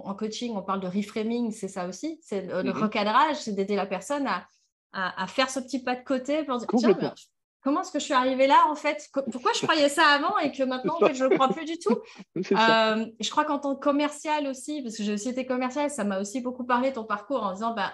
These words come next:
Speaker 1: oui, en fait, euh, je, enfin, c'est là aussi qu'en tant que coach, euh, je suis arrivée au coaching après commercial, mais je me suis dit, mais en fait, je faisais déjà du coaching en tant que commercial. » Tu sais, de
Speaker 2: Complètement.
Speaker 1: poser des questions, parce que la posture est la même, c'est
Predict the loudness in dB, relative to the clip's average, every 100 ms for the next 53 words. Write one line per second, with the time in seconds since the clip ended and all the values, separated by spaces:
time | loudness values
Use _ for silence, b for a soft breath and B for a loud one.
0 | -6 -6 -6 -8 -8 -8 -6 -6 -4 -4
1 | -4 -6 -8 -8 -8 -10 _ _ _ -4
2 | -4 -4 -2 2 2 2 -4 -6 -6 -8
3 | -8 -8 -4 -4 -2 -6 -10 -14 _ -8
4 | -4 -4 -4 -6 -6 -6 -6 -8 -8 -6
5 | -4 -4 -6 -6 -6 -2 0 0 2 2
6 | 0 -6 -6 -6 -2 0 0 -4 -6 -6
7 | -6 -6 -10 -12 -12 -10 -10 -8 -4 -4
8 | -4 -8 -12 -10 -8 -8 0 0 0 -6
9 | 0 0 2 -2 -4 -4 -4 B B -4
10 | 0 2 4 2 4 2 2 0 0 -4
11 | -4 -4 -4 -4 -4 -2 -4 -4 -4 -2
12 | 0 0 0 -2 -6 -8